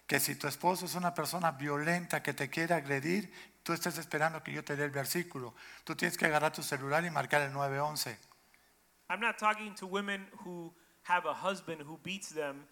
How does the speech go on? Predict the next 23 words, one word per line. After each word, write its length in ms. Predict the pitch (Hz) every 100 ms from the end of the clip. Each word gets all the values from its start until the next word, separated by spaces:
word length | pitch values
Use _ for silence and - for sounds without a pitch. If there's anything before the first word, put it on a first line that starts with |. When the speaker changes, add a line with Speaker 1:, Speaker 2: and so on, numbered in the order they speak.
| _ -
Speaker 2:
and 100 | 151
is 140 | 139
looking 280 | 160 175 185
for 120 | -
me 140 | 160 160
to 80 |
give 180 | 147 160
them 160 | 151 151
a 60 |
Bible 320 | 143 165 185 151
verse. 400 | 131 123 - - _ _ _
You, 300 | 147 208 226 220 - - -
you 380 | 147 196 247 202
need 180 | 185 180
to 80 |
call 320 | 175 185 180 175
nine 240 | 175 180
one 160 | 175 170
one. 200 | 202 165 - - _
Speaker 1:
Yo 120 | 147
te 120 | 160 165
estoy 200 | 185 185
hablando 640 | 170 180 196 180 156 151